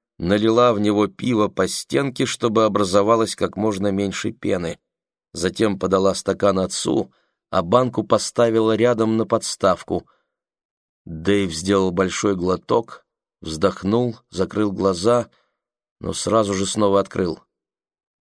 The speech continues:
«Замечательно», сказал он. «Не сомневаюсь»,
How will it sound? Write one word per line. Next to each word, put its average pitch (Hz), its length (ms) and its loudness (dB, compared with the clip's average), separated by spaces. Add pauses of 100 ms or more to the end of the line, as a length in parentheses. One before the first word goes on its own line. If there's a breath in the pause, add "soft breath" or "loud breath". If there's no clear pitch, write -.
(640)
«Замечательно», 95 1300 -6 (640)
сказал 80 480 -4
он. 80 220 -6 (1080)
«Не 80 220 -6
сомневаюсь», 92 1000 -4